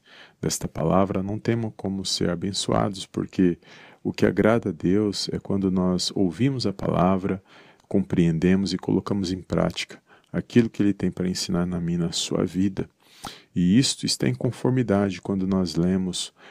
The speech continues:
o Evangelho de Mateus, capítulo treze, versículos três e quatro. Vai sair que o semeador saiu a semear a sua semente, e parte da, da sua semeadura caiu no meio do caminho. E vai dizer que as aves dos céus vierem arrebatar aquelas sementes.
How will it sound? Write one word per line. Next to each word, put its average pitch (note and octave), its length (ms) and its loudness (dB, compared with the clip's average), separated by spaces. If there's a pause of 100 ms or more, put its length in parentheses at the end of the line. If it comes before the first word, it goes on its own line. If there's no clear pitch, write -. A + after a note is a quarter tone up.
(180)
o G2 60 0
Evangelho F2+ 540 2
de E2+ 120 -2
Mateus, F2 840 0
capítulo F#2 540 -2
treze, F2 400 2
versículos - 560 -4
três F#2 360 0
e - 60 -6
quatro. F#2+ 540 -2 (420)
Vai F#2+ 100 2
sair G2+ 320 4
que G#2 120 -6
o G2+ 40 -4
semeador A2 760 0
saiu F#2 420 0
a F#2 60 -2
semear F2 560 0
a F2+ 60 -2
sua - 200 -2
semente, A2+ 720 -4 (380)
e G#2+ 100 2
parte C3+ 640 0
da, G2 120 0 (220)
da F#2 140 2
sua F#2+ 400 -2
semeadura F#2+ 600 0
caiu A#2 420 0
no A2+ 100 0
meio F2 200 2
do F2 120 -4
caminho. F2 480 -6 (640)
E - 40 -4
vai F#2 180 4
dizer F#2+ 500 2
que - 220 -2
as F2+ 260 0
aves G2 360 0
dos F2 180 -6
céus F#2+ 420 0
vierem F#2+ 460 2
arrebatar G2+ 560 0
aquelas F2 340 -2
sementes. E2+ 680 -4